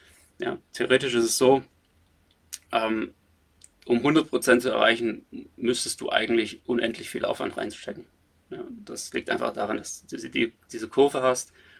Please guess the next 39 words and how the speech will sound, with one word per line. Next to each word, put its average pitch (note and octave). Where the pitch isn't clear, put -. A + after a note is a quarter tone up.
und C3+
die A#2
geht A#2
eben A2+
theoretisch A2
unendlich G#2+
weit G#2
nach G2+
oben. G2+
Ähm, G#2+
nehmt B2+
das -
Ganze C#3+
also B2+
nicht B2+
zu, D3
zu -
starr. C#3+
Fresst -
euch B2+
da C3
jetzt B2+
nicht C3+
an B2+
diesen A#2+
achtzig -
zwanzig C3
fest, B2
vor A#2+
allem B2
bei A#2+
den A#2+
Beispielen, B2+
die A2+
jetzt A2+
gleich -
noch A2+
kommen. A#2+
Ähm, A2+